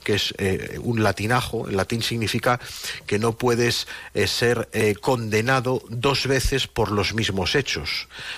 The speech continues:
Pero, sin embargo, el hecho de diferenciar la, eh, las diferentes tipos de responsabilidades, como vamos a ver a, a continuación,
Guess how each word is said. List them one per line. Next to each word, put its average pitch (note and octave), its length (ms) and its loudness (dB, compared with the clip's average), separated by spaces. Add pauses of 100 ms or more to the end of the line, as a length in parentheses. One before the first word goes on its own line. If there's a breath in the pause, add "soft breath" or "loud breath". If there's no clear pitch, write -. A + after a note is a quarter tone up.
(100)
Pero, G#2+ 180 4
sin A#2 200 2
embargo, D3+ 580 2 (260 loud breath)
el A2+ 220 2
hecho C3 260 2
de C3+ 120 2
diferenciar A#2+ 1080 2 (140)
la, G#2 460 2
eh, G2 60 2
las F#2+ 260 0
diferentes A2 400 -2
tipos B2 240 0
de A2+ 80 4
responsabilidades, A#2 920 0
como F#2+ 180 0
vamos G#2+ 260 2
a A#2 40 2
ver A2+ 140 2
a, A2 60 2 (100)
a A#2 120 0
continuación, A#2+ 680 0